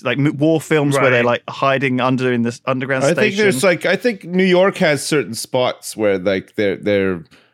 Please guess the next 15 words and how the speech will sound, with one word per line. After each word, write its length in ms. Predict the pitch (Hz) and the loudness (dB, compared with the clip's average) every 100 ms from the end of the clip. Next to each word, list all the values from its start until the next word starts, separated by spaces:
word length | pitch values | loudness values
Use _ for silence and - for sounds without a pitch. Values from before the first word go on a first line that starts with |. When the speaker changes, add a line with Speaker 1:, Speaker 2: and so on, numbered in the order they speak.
| _ | _
Speaker 3:
it's 240 | 135 123 - | -2 -2 -2
easy 340 | 139 131 123 | -2 0 -2
to, 300 | - 123 117 - | 0 0 0 0
to, 260 | 120 107 | 0 0
to, 180 | - 123 | -2 -2
like, 240 | 104 101 - | -2 -2 -2
sort 200 | 113 98 | -2 -2
of 260 | 87 - _ _ 104 85 | -4 -10 _ _ -12 -4
get 220 | 123 104 | -2 -2
it 280 | 78 _ - | -6 _ -12
to, 140 | 113 95 _ | -10 -10 _
for 120 | - 104 | -8 -6
filming 560 | - 107 92 73 65 _ - | -2 -2 -2 -6 -10 _ -6
and, 260 | 104 98 - | -6 -6 -6
and 340 | 101 90 82 | -4 -4 -10